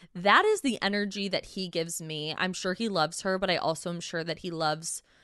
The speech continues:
the fame, um, as we know, as I've discussed on this podcast many times. So, I don't know. I will watch this year's Summer House. Uh, who knows? It could be a great season. I, I hope we don't have to see Austin enter those four walls of that,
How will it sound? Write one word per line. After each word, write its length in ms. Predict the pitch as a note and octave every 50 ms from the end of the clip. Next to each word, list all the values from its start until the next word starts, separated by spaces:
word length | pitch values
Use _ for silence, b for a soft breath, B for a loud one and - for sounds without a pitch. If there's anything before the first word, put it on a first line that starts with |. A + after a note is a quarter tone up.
| b b b b b
the 240 | G3+ F#3 F#3 F#3+ F3+
fame, 580 | - - F3+ E3 E3 E3 E3+ F3 F#3 G3+ G3+ _ B B B B B B B B B _ -
um, 200 | F#3+ G3 F#3 E3+ -
as 240 | F#3+ G3 F#3+ F#3 F#3+
we 120 | G3 G3
know, 400 | G3 F#3+ F3+ F3+ F#3+ G#3 G#3 G3 - - -
as 160 | F#3+ G3 F#3 G3+
I've 120 | G3 F#3+
discussed 360 | - - - - G#3+ F#3 -
on 60 | G3+
this 120 | F#3+ - -
podcast 400 | - A3 G#3+ - A3 G#3+ G#3+ -
many 360 | G#3 G3+ G#3 G#3 G#3 G#3 G#3
times. 580 | G#3 A3 G#3 G3+ G3 G3+ G#3 A3 A3+ - - b b b b b b b
So, 420 | - - C#4+ C4+ C4 B3+ - - -
I 100 | - E4
don't 120 | C#4 B3+ G#3
know. 220 | F#3 F3 F3 - - -
I 240 | A3 A#3 A#3+ C4
will 200 | C4+ B3 C#4 C#4
watch 280 | A#3+ A#3 G3+ G3+ - -
this 260 | A3 G#3 - - - -
year's 260 | F#3+ F#3+ F#3 F3+ -
Summer 280 | - E3 D#3+ E3 E3
House. 480 | E3 E3+ E3 E3 D#3 D#3 D#3+ E3 - - - _ _ -
Uh, 60 | F#3+
who 200 | - - B3+ A#3
knows? 280 | G#3+ F#3 F3+ F#3 - -
It 100 | F#3+ -
could 120 | - G3
be 140 | F3+ A3 A3
a 40 | G#3+
great 380 | F3+ F#3+ F3+ F#3 F3 - -
season. 560 | - - F3+ E3+ D#3+ - E3 D#3+ D#3+ D#3+ D#3+ - b b b b b b b b -
I, 400 | F#3+ F#3+ F#3+ F#3+ F#3 F3 E3+ - - _ _ _ _ _ _ _ -
I 80 | F#3 G3+
hope 280 | G3 F3+ A3+ G3+ G3 -
we 80 | A3+
don't 140 | G#3+ G3+ G3
have 140 | G#3+ G3+ -
to 80 | G3
see 160 | - - - -
Austin 520 | D#3 D#3 E3 - - F3+ E3 D#3+ D#3 D#3
enter 320 | - E3+ E3+ - - F3
those 480 | E3+ F3+ G3 F#3 F3 F#3 F3+ F3 - -
four 280 | - - - F3+ E3 D#3+
walls 260 | D#3 D#3 D3+ - E3
of 60 | D#3+
that, 280 | E3+ D#3+ D3+ C#3 -